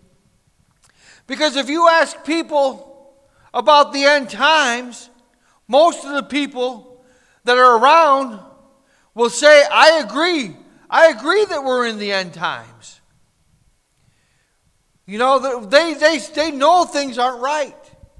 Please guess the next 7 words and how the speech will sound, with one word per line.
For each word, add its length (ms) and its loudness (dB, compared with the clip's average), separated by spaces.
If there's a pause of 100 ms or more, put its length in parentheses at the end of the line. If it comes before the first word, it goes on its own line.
(600)
They 180 -4
know 380 4
that 200 4
the 80 -2
time 460 2
is 180 -12
near, 520 -6